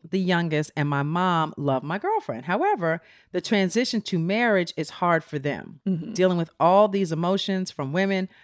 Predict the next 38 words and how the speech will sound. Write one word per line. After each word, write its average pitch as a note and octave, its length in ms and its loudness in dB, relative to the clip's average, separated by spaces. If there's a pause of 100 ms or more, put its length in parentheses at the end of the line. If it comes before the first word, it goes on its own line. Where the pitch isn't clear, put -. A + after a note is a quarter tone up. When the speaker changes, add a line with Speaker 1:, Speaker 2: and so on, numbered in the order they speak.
(180)
Speaker 1:
are C#3+ 120 -6
tough. - 480 0 (420)
What G4+ 180 0
advice F#3+ 300 0
do E3 160 -8
you E3 80 -2
have C3 460 -6 (340)
for C#3 140 -8
this F#3 280 2
transition, D3 720 -2
and C3+ 120 -2
what D3 100 2
advice C#3 300 -2
do D3 120 -8
you C#3 60 -2
have B2+ 380 -4 (180)
for C#3+ 260 -2
our B2+ 140 -2
marriage? C#3+ 600 0 (200)
Speaker 2:
Mm. D#3+ 600 -6 (220)
Speaker 1:
So - 120 -2
my C4+ 160 4
advice G#3 300 2
for F3 160 2
the D3 160 0
marriage D#3+ 760 2
Speaker 2:
Okay. E3+ 280 2 (880)
Speaker 1:
is E3 160 -2
to F3+ 80 -4
not F3 240 2
listen F3+ 320 0
to E3 120 -2
your D3 160 -2
mama D#3+ 340 0
and C#3+ 240 -6
your - 140 8
sisters. A3+ 680 4
Speaker 2:
<laughs> - 40 -12